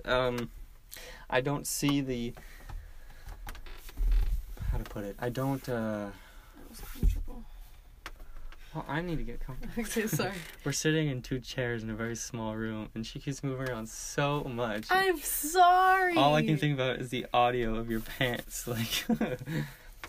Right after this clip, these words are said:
Speaker 1: I, uh, <laughs> you move again. <laughs>
Speaker 2: I know, but I need to. My ankle's hurting.
Speaker 1: I, uh, yeah.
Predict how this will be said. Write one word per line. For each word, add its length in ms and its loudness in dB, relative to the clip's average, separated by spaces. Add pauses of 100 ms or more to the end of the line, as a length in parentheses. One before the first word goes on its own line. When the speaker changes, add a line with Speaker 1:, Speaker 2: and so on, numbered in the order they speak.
(400)
Speaker 1:
I, 180 2
uh, 140 0 (2250)
<laughs> 180 10
you 300 10
move 240 10
again. 360 8
<laughs> 40 4
Speaker 2:
I 200 10
know, 320 12
but 140 10 (100)
I 60 4
need 260 4
to. 320 0
My 100 -4
ankle's 400 -6
hurting. 280 -6 (640)
Speaker 1:
I, 240 0
uh, 240 0 (1120)
yeah. 300 0